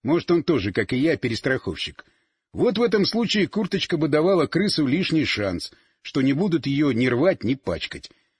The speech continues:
В любом случае потребуется сначала снять. А когда под курточкой наган в оперативной кобуре, это дает неслабый шанс.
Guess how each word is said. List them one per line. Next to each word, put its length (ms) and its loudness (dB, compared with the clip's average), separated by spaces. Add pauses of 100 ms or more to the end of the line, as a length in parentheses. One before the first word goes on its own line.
(120)
В 100 -6
любом 280 2
случае 420 0
потребуется 640 2
сначала 440 0
снять. 400 -4 (520)
А 80 -6
когда 300 0
под 180 -2
курточкой 640 -2
наган 720 0
в 80 -8
оперативной 640 0
кобуре, 500 0 (360)
это 220 0
дает 300 0
неслабый 460 0
шанс. 420 -2